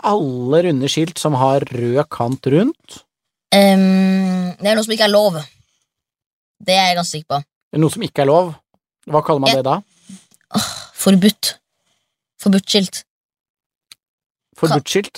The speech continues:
Speaker 1: Det er noe som er forbudt?
Speaker 2: Jeg tror kanskje det er,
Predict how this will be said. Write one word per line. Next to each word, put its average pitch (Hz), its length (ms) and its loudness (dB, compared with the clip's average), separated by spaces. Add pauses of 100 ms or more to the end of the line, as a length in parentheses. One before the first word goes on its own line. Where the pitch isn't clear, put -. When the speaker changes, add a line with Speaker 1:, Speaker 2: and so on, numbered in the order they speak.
Speaker 1:
Det 156 80 0
er 160 40 2
noe 160 160 -2
som 131 100 0
er 135 40 0
forbudt? - 420 -6 (720)
Speaker 2:
Jeg 226 200 -6
tror 240 160 -10
kanskje - 1500 -6
det 190 80 4
er, 180 320 2